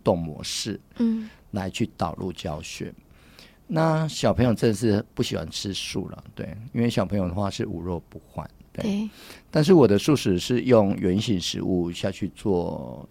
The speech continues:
Speaker 1: 另类的方式，所以原则上我只要菜名的话，尽量不出，你的菜名不要取到一个数字，它就不会特别的敏感。
Speaker 2: 哦，所以你不要说我们今天要做的是一道 <coughs> 素鱼，
Speaker 1: 对。
Speaker 2: 素肉。
Speaker 1: 对，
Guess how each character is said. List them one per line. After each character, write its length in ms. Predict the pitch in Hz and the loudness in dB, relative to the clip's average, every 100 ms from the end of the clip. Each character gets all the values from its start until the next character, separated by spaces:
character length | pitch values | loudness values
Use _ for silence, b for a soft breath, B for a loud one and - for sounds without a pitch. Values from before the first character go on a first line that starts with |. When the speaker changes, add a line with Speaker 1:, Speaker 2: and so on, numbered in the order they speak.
| - | 0
Speaker 1:
另 300 | 123 101 98 | 2 2 2
类 140 | 104 | 0
的 120 | - - | -2 -4
方 240 | 92 76 | -4 -4
式， 340 | 90 - - - - 101 127 - | -6 -6 -8 -10 -14 -18 -18 -8
所 200 | - 156 | 2 4
以 100 | 123 | 6
原 160 | 123 | 4
则 40 | 113 | 6
上 340 | 127 113 107 | 4 4 2
我 160 | 92 90 | 2 0
只 140 | 90 | 2
要 120 | 101 | 2
菜 220 | 101 123 107 | 2 0 0
名 140 | 87 | -2
的 100 | 87 | -2
话， 120 | 92 | -4
尽 220 | 87 - 107 | -4 0 2
量 120 | 104 | 2
不 120 | 92 | 0
出， 440 | 104 - 104 104 127 - B B B B | -2 -2 -2 -4 -10 -16 B B B B
你 100 | - | 0
的 60 | 110 | 0
菜 200 | - 143 | 4 4
名 100 | 101 | 4
不 100 | 104 | 2
要 80 | 107 | 2
取 220 | - 101 - | 0 -4 0
到 160 | 98 | 0
一 60 | 92 | 0
个 100 | 92 | -6
数 260 | - - | -4 -2
字， 300 | 85 - - 80 | -2 -4 -10 -6
它 140 | - 113 | -2 0
就 100 | 120 | 0
不 140 | 92 | -4
会 80 | 80 | -4
特 180 | - 101 | -4 -4
别 160 | - | -4
的 140 | 82 76 67 | -10 -12 -14
敏 100 | 71 82 - | -14 -14 -10
感。 160 | - - - _ _ _ - | -10 -10 -18 _ _ _ -12
Speaker 2:
哦， 200 | - 202 202 B | -6 -6 -8 B
所 160 | - - | -4 0
以 80 | 220 | 2
你 120 | 180 | 0
不 80 | 196 | 0
要 160 | 190 | -2
说 200 | 202 202 | 0 0
我 60 | 180 | 0
们 80 | 151 | 0
今 160 | - | -2
天 100 | 180 | 0
要 120 | 202 175 | 0 -2
做 200 | 170 165 | -2 -4
的 120 | - | -4
是 200 | - 160 | -6 -6
一 160 | 151 | -6
道 220 | 143 175 - - | -4 -4 -2 -4
<coughs> 120 | - | -6
素 540 | - - 359 311 247 | -8 -2 2 2 4
鱼， 840 | 185 175 170 175 180 190 220 247 320 | 2 2 2 2 2 2 0 0 0
Speaker 1:
对。 500 | 202 117 104 90 - 117 | 6 8 8 6 2 -6
Speaker 2:
素 340 | 117 330 311 | 0 4 6
肉。 580 | 285 330 330 320 269 233 | 6 4 6 4 4 6
Speaker 1:
对， 200 | 170 82 | 4 4